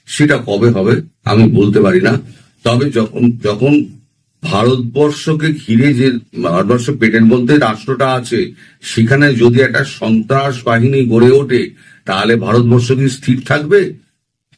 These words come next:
সুস্থির থাকবে? ভারতবর্ষ অস্থির হবে। ভারতবর্ষ নিজের রাষ্ট্রকে কখনো অস্থির করতে চাইবে না। দরকার হলে সেই রাষ্ট্র যে, যেটা,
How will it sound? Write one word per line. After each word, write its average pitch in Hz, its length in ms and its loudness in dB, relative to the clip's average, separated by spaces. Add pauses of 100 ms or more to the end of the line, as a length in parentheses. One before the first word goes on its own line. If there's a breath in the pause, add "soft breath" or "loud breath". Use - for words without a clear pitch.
(140)
সুস্থির 175 580 0
থাকবে? 175 440 0 (580)
ভারতবর্ষ 127 520 0
অস্থির 156 380 -2
হবে। 156 220 0 (840)
ভারতবর্ষ 120 600 0 (340)
নিজের 120 420 6
রাষ্ট্রকে 117 540 -4
কখনো 110 300 -2
অস্থির 104 420 -4
করতে 101 320 -2
চাইবে 98 320 0
না। 165 260 0 (160)
দরকার 104 460 -4
হলে 156 300 0 (220 loud breath)
সেই 113 360 2
রাষ্ট্র 101 420 -2
যে, 98 200 0
যেটা, 90 340 -4